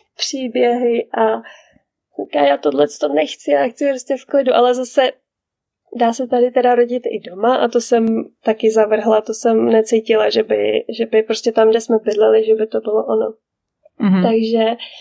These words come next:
Speaker 1: tady byl ten tým a tak mě jako upokojoval, že prostě takhle to tady fakt nefunguje. Prostě oni chtějí ti vyhovět a ty zdravotníci, ty si tady tu zdravotní péči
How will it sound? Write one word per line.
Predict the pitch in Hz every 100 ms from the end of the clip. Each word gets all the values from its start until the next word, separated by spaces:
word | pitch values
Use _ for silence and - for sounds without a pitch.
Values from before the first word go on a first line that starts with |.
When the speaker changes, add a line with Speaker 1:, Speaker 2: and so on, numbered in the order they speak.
| - _ _ _ _
Speaker 1:
tady | 247 226
byl | 226 220
ten | 233 226
tým | 247 247 247
a | 240
tak | 233 220
mě | 240
jako | 233 220 233
upokojoval, | 226 - 247 - 254 240 240 240 247
že | 240
prostě | 240 247 233
takhle | - - 262
to | 262 269
tady | 269 262 262 -
fakt | - 262 262 -
nefunguje. | 254 247 262 269 262 254 247 240
Prostě | 240 240 - -
oni | 247 262
chtějí | - 269 247 247 - - - - - -
ti | - 247 220
vyhovět | 254 269 302 302 285 254 247
a | 233
ty | 233 254
zdravotníci, | 226 240 247 262 262 269 240 262
ty | 254
si | 233
tady | 240 240 233
tu | 247
zdravotní | 233 233 233 240
péči | 233 233 220 240